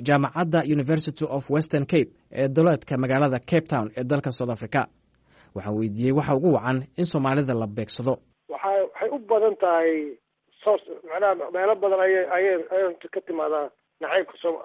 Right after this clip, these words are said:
Speaker 2: loo qabo Soomaalida iyo ajnabiga kale. Waxaa ka mid ah, for example, Soomaalidu waa dad isla qab weyn oo diidsan inay dadkan taabtaan iyo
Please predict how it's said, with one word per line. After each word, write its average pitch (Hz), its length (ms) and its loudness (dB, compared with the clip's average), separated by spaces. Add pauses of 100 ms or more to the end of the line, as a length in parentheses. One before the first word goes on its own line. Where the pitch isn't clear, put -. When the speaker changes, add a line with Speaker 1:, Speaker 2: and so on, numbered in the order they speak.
Speaker 2:
loo 175 140 2
qabo 160 160 -2
Soomaalida 156 520 -4
iyo 156 120 -4
ajnabiga 160 460 -8
kale. - 160 -12 (540)
Waxaa 160 220 0
ka 170 140 -6
mid 180 180 0
ah, 175 160 4
for 160 140 -2
example, 165 420 -2 (640)
Soomaalidu 190 400 4
waa 185 80 6
dad 190 160 0
isla - 200 -6
qab 392 200 0
weyn 339 360 4
oo 151 260 -6 (920)
diidsan 185 440 -4
inay 185 160 -2
dadkan 170 340 -4
taabtaan 165 480 0
iyo 156 120 -6